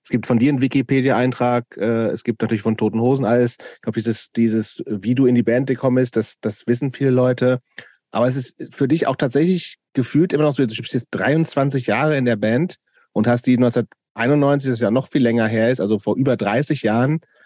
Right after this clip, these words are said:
äh, quasi arbeitest du schon mit der Band, weil du da noch so Roadie-Sachen gemacht hast.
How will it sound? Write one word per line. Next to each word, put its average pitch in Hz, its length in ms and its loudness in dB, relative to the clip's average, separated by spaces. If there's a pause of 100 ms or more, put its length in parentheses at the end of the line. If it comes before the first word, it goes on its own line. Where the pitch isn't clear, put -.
(200)
äh, 110 180 2
quasi 113 580 0 (280)
arbeitest 120 340 -2
du 120 40 -4
schon 120 140 2
mit 151 140 2
der 170 120 2
Band, 143 340 0
weil 127 80 0
du 120 100 -4
da 117 100 2
noch 110 120 -4
so 110 80 -4
Roadie-Sachen 127 680 2
gemacht 123 320 0
hast. 120 260 -2